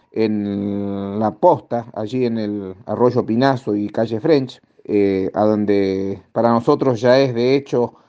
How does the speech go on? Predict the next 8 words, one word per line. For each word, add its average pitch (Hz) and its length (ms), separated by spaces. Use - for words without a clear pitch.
prácticamente 113 840
una 120 240
reserva 117 580
histórica 123 460
y 110 60
natural, 117 640
pero 107 320
bueno, 113 340